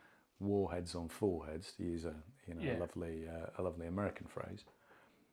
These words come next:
Speaker 1: But then they're going and picking the kids up from school.
Speaker 2: It, it's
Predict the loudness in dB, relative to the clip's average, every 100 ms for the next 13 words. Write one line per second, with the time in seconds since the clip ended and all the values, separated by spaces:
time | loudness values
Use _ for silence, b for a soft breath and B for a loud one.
0 | _ 8 10 12 12 12 12 12 12 8
1 | 2 2 0 0 0 -6 -8 -10 -12 _
2 | _ _ _ _ _ _ _ 0 2 4
3 | 4 4 0 -10